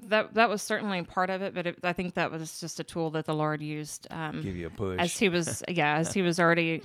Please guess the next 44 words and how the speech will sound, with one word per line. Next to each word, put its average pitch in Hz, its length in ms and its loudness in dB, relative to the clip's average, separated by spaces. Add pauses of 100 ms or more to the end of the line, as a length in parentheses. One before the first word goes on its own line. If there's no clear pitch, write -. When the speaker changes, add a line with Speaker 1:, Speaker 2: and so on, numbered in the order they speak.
(120)
Speaker 1:
he 240 100 4
was 220 120 6
already 180 220 8
working 165 280 0
on 160 120 0
me 160 80 0
in 160 80 0
a 156 40 0
lot 160 160 0
of 156 120 -4
different 160 280 -6
areas. 156 540 -8
But, 160 320 -2
um, 165 300 -4 (520)
I 185 80 0
think 190 220 0
for 180 180 -2
me, 185 340 2
it - 180 -2
was 156 400 -4
seeing, 165 760 -4
um, 160 380 -6 (1120)
just 190 280 -4
seeing 190 240 0
the 156 80 -2
goodness 160 460 0
of 156 100 -4
God, 160 360 2
and 165 140 -6
that 156 360 -6
I, 160 440 -4
um, 156 280 -8 (840)
even 196 220 4
though 185 140 8
I 175 100 8
was 160 200 0
walking 165 400 4
in 165 80 6
obedience 170 580 2
sometimes, 220 520 0
I 170 80 4
wasn't 170 380 0
joyfully 160 540 -2
obedient. 202 640 2